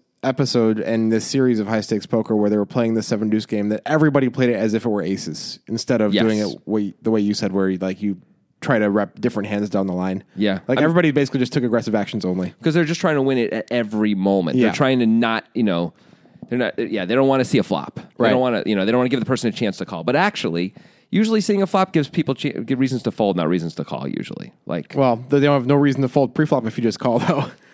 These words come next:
Speaker 2: No, that's a fair point.
Speaker 1: Yeah.
Speaker 2: Not, that's a fair point. But you can tell b-, different stories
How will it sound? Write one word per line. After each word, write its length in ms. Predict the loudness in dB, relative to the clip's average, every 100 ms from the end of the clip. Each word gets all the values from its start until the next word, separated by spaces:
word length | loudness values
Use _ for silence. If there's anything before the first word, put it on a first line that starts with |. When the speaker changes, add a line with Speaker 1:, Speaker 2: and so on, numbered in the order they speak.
| -4
Speaker 2:
No, 100 | 2
that's 240 | 2 2 0
a 40 |
fair 200 | 2 0
point. 240 | 0 0 2
Speaker 1:
Yeah. 140 | 2
Speaker 2:
Not, 120 | 0
that's 220 | -2 -4
a 60 | -6
fair 140 | -12 -14
point. 140 | -18 -20 -20 -6
But 100 | -2
you 100 | 0
can 80 | 2
tell 180 | 2 2
b-, 80 |
different 300 | 0 0 -2
stories 480 | 0 2 2 0 -4